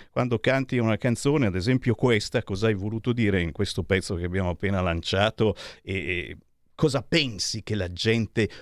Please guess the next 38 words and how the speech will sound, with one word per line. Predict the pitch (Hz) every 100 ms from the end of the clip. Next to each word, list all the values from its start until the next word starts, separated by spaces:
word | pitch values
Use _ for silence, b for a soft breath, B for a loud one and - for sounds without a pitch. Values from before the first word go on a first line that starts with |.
| B
comprenda | - 135 120 113 - 127 123 104 90 82 80 85 85
in | 87 90
questo | - 101 - 104
senso? | - 98 - 131
Perché | 175
sai, | 147 143 95 B B
eh, | - 90 - -
magari, | - 120 120 135 110 82
eh, | 98 92
tu | - 131
vuoi | 110
lanciare | 101 101 - 123
un | 117
certo | 107 123 - 120
messaggio | 135 - 135 104 90 90 127 151 B B B -
e | 160
poi | 151 156
la | 147
gente | 110 113 139 - 135 110 95
ne | 92 110
fa | 117
suo | - 147 135
un | 113
altro | 151 147 139 - 101
che | 131
magari | 160 226
non | 156 113
c'entra | - 143 139
niente | 165 254 220
anche | 123 - 110
col | 113 110
tuo, | 294 208 98
è | 82
possibile | 120 - - 117 101 90
anche | 87 107
questo, | 98 90 82 - 90 87
eh, | 95
Thomas? | 95 131 87 80 -